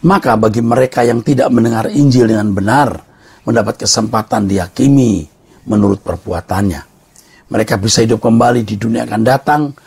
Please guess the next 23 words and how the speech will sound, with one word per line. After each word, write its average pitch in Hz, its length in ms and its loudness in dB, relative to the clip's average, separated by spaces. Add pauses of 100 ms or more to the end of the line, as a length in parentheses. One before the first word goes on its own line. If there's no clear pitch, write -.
(160)
atau 113 240 -4
masuk 131 400 0
ke 110 80 -6
surga 131 400 0
sebagai 110 240 -4
anggota 104 320 -2
masyarakat. 101 800 -6 (380)
Tetapi 117 320 0
bagi 113 160 2
orang 117 320 0
percaya, 143 640 0 (260)
bukan 120 320 -2
hanya 120 240 2
berpeluang 135 640 0
masuk 143 320 0
surga, 170 400 0 (480)
tapi 107 240 -4
sejak - 480 -2
di 98 160 -4
bumi 98 240 0
belajar 92 480 -2
bertanggung 90 400 -4
jawab, 104 400 0